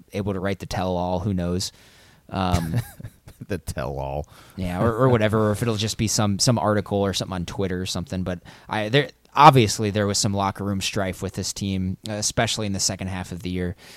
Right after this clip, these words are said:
Speaker 1: So, and I, I, I've, I've heard, you know, we shouldn't be surprised if there's, if there's more defections coming. So,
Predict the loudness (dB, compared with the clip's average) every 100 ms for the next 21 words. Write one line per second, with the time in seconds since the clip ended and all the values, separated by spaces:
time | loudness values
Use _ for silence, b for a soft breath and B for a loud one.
0 | B -6 -2 -2 -2 -2 -2 0 0 2
1 | 2 2 4 4 6 4 4 0 -10 -6
2 | -4 -4 -6 -10 -8 -2 0 2 0 -2
3 | 0 0 -2 -4 -6 -4 -4 -4 -2 0
4 | -2 -2 -6 -8 -6 -8 -6 -6 -6 -8
5 | -6 -6